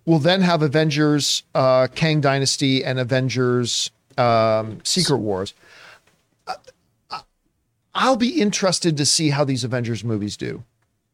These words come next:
because Avengers Infinity War and Endgame were the climax of an insanely high quality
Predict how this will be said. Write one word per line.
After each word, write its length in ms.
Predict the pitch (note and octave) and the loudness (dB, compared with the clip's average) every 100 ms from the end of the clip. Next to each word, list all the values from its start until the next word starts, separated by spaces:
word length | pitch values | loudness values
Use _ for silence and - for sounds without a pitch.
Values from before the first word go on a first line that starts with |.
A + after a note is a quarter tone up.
| _ _ _ _ | _ _ _ _
because 600 | E3 D#3 E3 D#3 D3+ - - _ _ - _ _ _ _ | -2 0 2 4 4 0 -8 _ _ -20 _ _ _ _
Avengers 520 | D#3+ F3+ A3+ C4+ A3+ | 0 2 2 2 2
Infinity 460 | - F3 F#3 F3+ E3+ | 2 0 2 2 4
War 160 | C#3 C#3 | 4 2
and 100 | - | 0
Endgame 400 | D3 D3 B2 A#2+ | 0 2 2 2
were 100 | A#2 | 0
the 80 | A#2 | -2
climax 680 | - D3+ E3 C#3+ B2 - - | -2 0 2 0 0 -2 -2
of 120 | D3+ | 0
an 120 | D#3+ | 2
insanely 1120 | F3 F3+ - - - - - D5 G4 F4+ D4 A#3+ | 2 0 -4 -6 -6 -6 -2 0 0 0 -2 -2
high 260 | F#3+ G#3+ | 0 -2
quality 580 | G#3+ F#3+ F3+ F3 E3 D#3+ | 0 2 2 2 0 -2